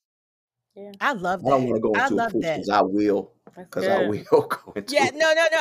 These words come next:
Speaker 2: I, I hear the preach in your voice. I hear the preach in your
Speaker 3: <laughs> I
Speaker 2: voice,
Speaker 3: ain't gonna
Speaker 2: Pastor.
Speaker 3: do it. I did it yesterday. I'm not doing it today.
Speaker 2: <laughs> I hear you. I hear you. And, and I love the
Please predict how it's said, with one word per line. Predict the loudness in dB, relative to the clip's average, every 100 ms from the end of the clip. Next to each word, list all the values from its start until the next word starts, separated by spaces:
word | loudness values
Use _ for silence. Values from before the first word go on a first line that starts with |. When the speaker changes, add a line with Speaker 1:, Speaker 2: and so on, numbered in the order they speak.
| 0
Speaker 2:
I, | 0 0 0
I | 0
hear | -2 -4
the | -4
preach | -6 -12 -12
in | -14 -14
your | -14
voice. | -12 -14 -14 -14
I | -14
hear | -14 -14
the | -12
preach | -10 -10 -10
in | -12
your | -8
Speaker 3:
<laughs> | -2
I | 0
Speaker 2:
voice, | 0 0
Speaker 3:
ain't | 0 0
gonna | 0 0 0
Speaker 2:
Pastor. | -2
Speaker 3:
do | -2
it. | -4 -2 0 0 -2 -4 -2
I | 0
did | 4 4
it | 4 4
yesterday. | 4 2 -2 4 6 6 4
I'm | 2 4
not | 4 2 2
doing | 0 0
it | -2
today. | -6 -4 -6 -6 -6
Speaker 2:
<laughs> | -10 -4 -4 0
I | 2 2
hear | 2 0 -2
you. | -4 -12 -4
I | -2 -2
hear | -4 -6
you. | -6 -6
And, | -8 -8 _ -10
and | -6 -4
I | -4
love | -4 -2 0 -2
the | -4